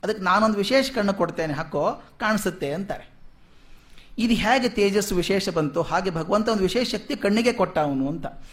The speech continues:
ನಮ್ಮ ಸಮರ್ಥ ರಾಮದಾಸರು ಅಂತಿದ್ರು,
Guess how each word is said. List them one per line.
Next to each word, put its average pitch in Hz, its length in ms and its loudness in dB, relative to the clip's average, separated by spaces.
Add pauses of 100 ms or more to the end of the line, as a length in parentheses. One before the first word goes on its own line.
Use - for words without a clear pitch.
(600)
ನಮ್ಮ 151 160 0
ಸಮರ್ಥ 208 400 2
ರಾಮದಾಸರು 196 640 2
ಅಂತಿದ್ರು, 175 340 -4